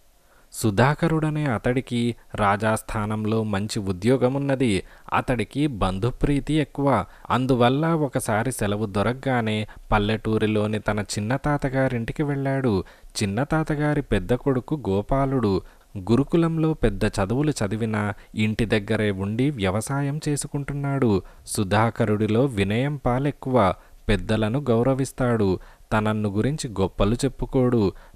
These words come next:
తనకు వీలైనంతలో చుట్టుపక్కల వారికి సహాయం చేస్తాడు.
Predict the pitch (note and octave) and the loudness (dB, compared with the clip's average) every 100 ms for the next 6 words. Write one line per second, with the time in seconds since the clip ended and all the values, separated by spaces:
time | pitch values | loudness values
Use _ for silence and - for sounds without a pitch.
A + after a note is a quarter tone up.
0 | - D3+ D#3+ D#3 G2 G2 A2+ C#3+ D3 D3 | -4 -2 0 -2 -2 0 0 0 -2 -4
1 | C#3+ C#3 C#3 C#3+ - G3+ - A#2 A2+ - | -4 -4 -2 -4 -4 -8 -4 0 0 0
2 | A2+ A2 G#2 G#2 A2+ C3+ C#3 A#2+ - G#2 | -2 0 0 0 0 -4 -2 -4 -2 -2
3 | G#2 A#2 B2 C3 - B2+ B2 A2+ F#2 | -2 -2 -2 -4 -2 -2 2 4 2